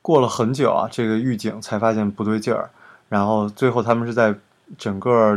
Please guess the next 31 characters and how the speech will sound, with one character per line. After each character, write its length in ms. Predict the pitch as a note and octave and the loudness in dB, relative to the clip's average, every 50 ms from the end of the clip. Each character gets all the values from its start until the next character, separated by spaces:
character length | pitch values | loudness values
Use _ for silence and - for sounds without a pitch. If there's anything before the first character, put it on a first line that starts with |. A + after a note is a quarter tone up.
| G2 | 0
这 140 | - - A#2+ | -2 -4 -2
个 160 | G#2+ G#2 G2+ | 0 0 0
恶 160 | - B2 A#2+ A2+ | -2 -2 -2 -2
魔 100 | G#2+ A2+ | -2 0
岛 140 | A#2 A#2 | 2 2
北 220 | A#2 - - - F#2+ | 2 2 0 -4 -4
方 160 | - - A2+ | -2 -2 0
的 60 | A2 A2 | 0 0
那 120 | A2 G#2+ | -2 -2
个 80 | G#2 G2+ | -2 -4
天 240 | G#2 - C3+ C3 | -4 -4 -4 -4
使 140 | B2 - A2+ | -4 -2 0
岛 240 | G2+ A2 - - - - - - - _ _ _ | 2 2 0 0 -6 -14 -18 -20 -20 _ _ _
发 160 | - A2+ G#2+ | 4 4 4
现 200 | G#2+ - A#2 G#2 | 4 4 0 0
了 80 | G2+ G2+ | 0 0
一 160 | G2+ G2+ G#2 | 0 0 0
个 160 | A2 G#2+ G#2+ | 0 -2 -2
被 180 | G#2 - A2+ G#2+ | 0 0 0 0
遗 160 | G2+ G2+ G#2 | 0 0 -2
弃 240 | G#2 - - A#2+ G#2+ | -6 -6 -4 -2 -2
的 100 | G2+ G2 | 0 0
这 120 | G2+ G#2 | 0 0
个 100 | G2 G2 | -2 0
筏 260 | - - F#2+ F2 F#2+ | 0 2 2 2 2
子 120 | G2+ G#2 G2 | 0 0 -2
跟 260 | - A2 G#2+ G#2 A2+ C3 | -2 -2 -2 -2 -2 -4
一 80 | B2+ G#2+ | -6 -6
只 160 | G#2+ B2+ A#2 | -4 -4 -4
船 220 | - - A2 G#2+ | -2 -2 -2 -2
桨， 220 | A2 A2+ - - | -2 -4 -6 -6